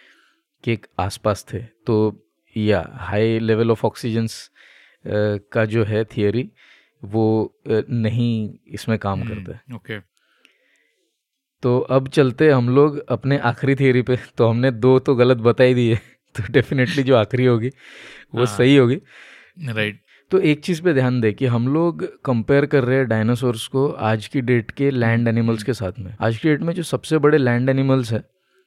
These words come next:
Speaker 1: वो सभी मैमल्स है, अगर तू ध्यान देगा तो, और डायनासोर्स वेयर रेप्टाइल्स।
Speaker 2: बराबर, बराबर।
Speaker 1: इन दोनों के बीच में, ए, जो सबसे बड़ा फ़र्क है, हम जानते हैं कि मैमल्स जो है डायरेक्ट बर्थ देते हैं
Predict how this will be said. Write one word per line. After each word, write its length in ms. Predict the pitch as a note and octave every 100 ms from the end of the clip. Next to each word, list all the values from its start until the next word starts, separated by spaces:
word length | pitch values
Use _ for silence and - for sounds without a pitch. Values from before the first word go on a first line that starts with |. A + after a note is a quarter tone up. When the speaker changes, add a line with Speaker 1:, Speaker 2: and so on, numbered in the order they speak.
| _ -
Speaker 1:
वो 60 | C3+
सभी 200 | D#3 D#3+
मैमल्स 500 | C3 A2+ B2+ B2+ -
है, 80 | G2+
अगर 160 | A2
तू 120 | G#2+
ध्यान 220 | G#2+ G2+ G2
देगा 180 | F#2+
तो, 140 | F2 F2
और 180 | A#2 G#2+
डायनासोर्स 580 | A2 A#2 A2+ C#3 A2+
वेयर 280 | B2 C3 F3+ -
रेप्टाइल्स। 640 | A2 - G#2 F#2 - -
Speaker 2:
बराबर, 380 | A#2+ A2 G#2 G2 G2+ -
बराबर। 280 | A#2+ G#2 B2+
Speaker 1:
इन 120 | C3+
दोनों 280 | C3 B2+ C#3+
के 140 | F#3
बीच 320 | D3+ C#3 B2+
में, 320 | D3 D3+ E3 D#3 _ _ _ _ _ _ _ _ _ _ _ -
ए, 160 | - -
जो 360 | A2+ C#3+ C#3 -
सबसे 300 | - A#2+ D#3+
बड़ा 200 | C#3+ C#3+
फ़र्क 300 | C3+ C3+ B2+
है, 200 | C#3+ - _ _ -
हम 160 | A2+ A2+
जानते 320 | A2+ A2 C3+
हैं 100 | C3
कि 60 | C#3+
मैमल्स 520 | A#2+ A2 C3 C#3 A#2+
जो 120 | C3+
है 140 | C3
डायरेक्ट 400 | C3+ A2+ A2+ A#2+
बर्थ 240 | A#2 B2+ A#2+
देते 260 | B2 A2+
हैं 220 | B2+ C#3+